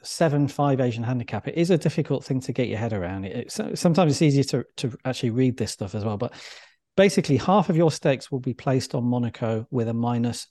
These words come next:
nought point five start, and half of your stakes will be placed on Monaco with a minus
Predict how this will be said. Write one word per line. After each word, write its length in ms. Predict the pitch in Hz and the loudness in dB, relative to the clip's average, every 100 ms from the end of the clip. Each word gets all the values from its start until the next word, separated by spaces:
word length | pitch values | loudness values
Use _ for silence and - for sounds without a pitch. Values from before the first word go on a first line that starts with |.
| - | -4
nought 240 | 123 120 | -2 -2
point 260 | - 117 113 | -4 -6 -6
five 320 | - 117 104 | -4 -4 -4
start, 520 | - 80 95 - - - - _ - | -6 -6 -8 -10 -14 -16 -16 _ -8
and 120 | 117 | -6
half 320 | 117 156 165 | 0 2 2
of 80 | 156 | 2
your 140 | 143 127 | 0 0
stakes 400 | - 127 - - | 0 -2 -2 -8
will 80 | |
be 120 | 123 117 | -6 -4
placed 340 | 123 117 - | -4 -4 -6
on 100 | 107 | -6
Monaco 560 | 110 110 107 110 101 101 | -4 -4 -6 -6 -6 -6
with 180 | 120 104 | -6 -4
a 60 | 107 | -4
minus 640 | 110 110 107 107 - | -4 -4 -4 -6 -10